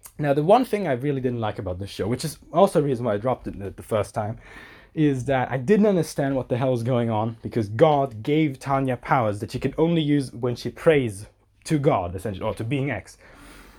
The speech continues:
Um, <laughs> and so why would you do that? Like, you know, why give her powers that make it easier for her to survive, right? And, um, I think after rewatching it a couple of times, I've come to the conclusion that it's about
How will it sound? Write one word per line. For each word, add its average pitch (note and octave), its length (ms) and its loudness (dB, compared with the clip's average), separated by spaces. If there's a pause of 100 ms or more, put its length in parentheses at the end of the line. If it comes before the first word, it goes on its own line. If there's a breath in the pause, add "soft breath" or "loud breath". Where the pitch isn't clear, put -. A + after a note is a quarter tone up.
(240 loud breath)
Um, B2 400 0
<laughs> - 20 -8
and C3 140 -2
so - 120 -2
why D#3 180 6
would G3+ 180 8
you E3+ 60 2
do D#3 160 2
that? G#2+ 280 -4
Like, A2 260 -8
you C3+ 60 -8
know, C3 260 -4
why C3+ 260 2
give D3 220 2
her C#3 180 4
powers C3 460 2
that B2+ 80 0
make B2+ 200 -2
it - 100 -8
easier C#3 260 2
for A#2 140 -2
her A2+ 100 0
to A2 100 -6
survive, G2+ 500 0
right? B2+ 220 -6 (800 loud breath)
And, B2 580 0
um, A2 500 0 (480)
I C3+ 100 0
think D#4 400 2
after G3 260 0
rewatching D#3 400 2
it A2 80 0
a G#2+ 40 -2
couple A2 200 -2
of G#2+ 80 -8
times, A2 220 -4
I've G2+ 160 -8
come E3+ 180 -2
to F#3 60 -8
the D3 100 -4
conclusion B2 460 -2
that A2+ 100 -2
it's A2+ 120 -6
about B2+ 460 0